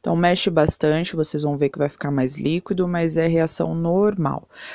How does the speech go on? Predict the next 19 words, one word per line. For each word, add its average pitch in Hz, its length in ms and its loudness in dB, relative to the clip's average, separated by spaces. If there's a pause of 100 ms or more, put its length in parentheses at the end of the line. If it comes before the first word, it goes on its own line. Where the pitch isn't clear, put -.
(220)
Antes 214 320 4
de 233 140 2
colocar 208 400 2
o 165 120 6
álcool, 170 340 4
eu - 20 2
deixei 170 340 2
uns 180 220 2
dois 175 400 6
minutos 185 720 4
com - 100 -2
a, 165 220 0
a 165 80 0
panela 156 420 2
já 156 220 0
com 180 160 0
o - 20 0
fogo 170 260 0
desligado, 160 960 2